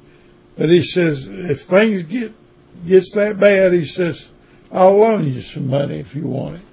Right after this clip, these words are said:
or need it." I said, "No, sir, I'm not gonna go that route."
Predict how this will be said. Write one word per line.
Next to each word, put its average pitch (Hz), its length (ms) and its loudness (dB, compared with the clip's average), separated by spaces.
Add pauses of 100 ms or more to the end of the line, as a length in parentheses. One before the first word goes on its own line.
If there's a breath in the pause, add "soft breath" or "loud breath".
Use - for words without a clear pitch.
(1080 soft breath)
or 156 180 4
need 147 280 2
it." - 160 -12 (720 soft breath)
I 151 160 -2
said, 156 260 -6
"No, 147 220 2
sir, 170 240 -6
I'm 156 180 0
not 175 240 -6
gonna 151 260 -4
go 151 240 0
that 139 240 -2
route." - 380 -10